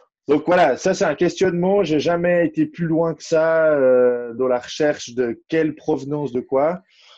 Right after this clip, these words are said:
Mais ce que moi je peux dire, c'est qu'en, en, avec la production biologique, on produit en règle générale un peu moins à l'hectare, de l'ordre de vingt pour cent, vingt à vingt-cinq pour cent de moins.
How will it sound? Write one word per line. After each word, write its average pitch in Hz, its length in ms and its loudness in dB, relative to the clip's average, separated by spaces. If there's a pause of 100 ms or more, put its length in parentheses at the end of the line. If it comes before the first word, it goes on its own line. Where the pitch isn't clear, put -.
(180)
Mais 147 340 0
ce - 140 -14
que 175 300 2
moi 156 320 2
je 139 160 0
peux 143 260 0
dire, 147 260 2
c'est 131 160 -6
qu'en, 120 280 -8 (160)
en, 120 440 -2
avec 151 280 -2
la 139 100 0
production 127 720 -6 (320)
biologique, 131 840 -2 (120)
on 113 100 -12
produit 110 640 -10 (1900)
en 147 140 0
règle 143 220 0
générale 117 520 -2
un 127 140 -2
peu 139 200 -2
moins 135 240 0
à 127 40 0
l'hectare, 131 540 0
de 127 100 2
l'ordre 113 240 2
de 104 60 -12
vingt 123 160 0
pour 120 220 -10
cent, 120 300 -8 (500)
vingt 107 300 -4
à 104 100 0
vingt-cinq 113 360 -6
pour - 180 -12
cent 113 200 -8
de 110 100 -4
moins. 107 400 -2